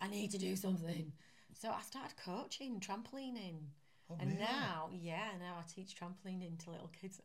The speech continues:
Speaker 1: and I love it.
Speaker 2: Brilliant. You do
Speaker 1: Yeah.
Speaker 2: realise I've got a
Speaker 1: They're
Speaker 2: trampoline
Speaker 1: great.
Speaker 2: park over in Sheffield. I'm gonna have to,
Speaker 1: Never,
Speaker 2: yeah, I do, I do.
Speaker 1: have
Speaker 2: I'm gonna have
Speaker 1: you?
Speaker 2: to send you over. That's brilliant
Speaker 1: Oh,
Speaker 2: trampolining.
Speaker 1: I absolutely love it. And little
Speaker 2: Really?
Speaker 1: kids, I proper mentor 'em, yeah.
Speaker 2: So this is something
Speaker 1: Mm.
Speaker 2: for you then, because that's not really money.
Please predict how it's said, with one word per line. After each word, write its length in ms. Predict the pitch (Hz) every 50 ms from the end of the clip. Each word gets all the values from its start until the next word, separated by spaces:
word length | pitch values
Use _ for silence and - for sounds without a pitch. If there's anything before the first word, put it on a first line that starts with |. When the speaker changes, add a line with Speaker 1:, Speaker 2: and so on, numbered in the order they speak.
| -
Speaker 1:
and 120 | 196 190 185
I 180 | 185 180 175 180
love 120 | 180 175
it. 140 | 185 190 190 - - - - -
Speaker 2:
Brilliant. 460 | 123 120 120 143 165 190 170 117 82 -
You 80 | - 101
do 80 | - 139
Speaker 1:
Yeah. 80 | 135 131
Speaker 2:
realise 180 | - - - 104
I've 80 | 98 98
got 80 | 90
a 20 | - -
Speaker 1:
They're 80 | 95
Speaker 2:
trampoline 220 | 87 85 87 95 95
Speaker 1:
great. 120 | 85 80
Speaker 2:
park 220 | 85 87 82 - 92
over 140 | 85 80
in 60 | 87 85
Sheffield. 440 | - - 90 90 - 87 82 80
I'm 100 | 87 87
gonna 140 | 90 92 92
have 120 | 90 90 -
to, 80 | - - -
Speaker 1:
Never, 120 | 262 302
Speaker 2:
yeah, 140 | - - -
I 40 | 427
do, 120 | - 494 480
I 340 | 440 381 294 247 196 180
do. 140 | 165 - -
Speaker 1:
have 180 | - - - 571 - -
Speaker 2:
I'm 60 | 480 370 294
gonna 60 | - 160
have 80 | 156 -
Speaker 1:
you? 40 |
Speaker 2:
to 60 | - 135
send 300 | - - 139 139 135 117
you 100 | 123 127
over. 140 | 139 135 123
That's 160 | 131 123 117
brilliant 340 | - - 120 120 127 127 123
Speaker 1:
Oh, 120 | - 359 392
Speaker 2:
trampolining. 680 | - 113 123 131 - - 110 - 117 123 120 214 208 -
Speaker 1:
I 160 | - 170 170 170
absolutely 640 | 170 170 180 170 - - 190 196 190 - 165 165 156
love 160 | 165 170 165
it. 60 | - -
And 80 | 170 170 170
little 160 | 190 208 214 214
Speaker 2:
Really? 100 | 175 135
Speaker 1:
kids, 280 | - 233 233 196 - -
I 60 | 143
proper 280 | - - 175 175 - 185
mentor 340 | 165 160 156 151 - - 170 170 170 165
'em, 80 | 160 160 165 147
yeah. 240 | 156 151 147 175 170 - - -
Speaker 2:
So 360 | - - 147 139 135 135 135 - - - 113 120
this 260 | 147 175 165 - -
is 100 | 160 -
something 300 | - - 139 143 127 117
Speaker 1:
Mm. 40 | -
Speaker 2:
for 100 | - 101
you 240 | 95 101 104 104
then, 200 | 98 95 82 80 78
because 240 | - - - 95 -
that's 300 | - 123 139 - - 139
not 200 | 135 131 127 120
really 260 | 110 110 113 107 98
money. 380 | 98 101 101 95 87 80 82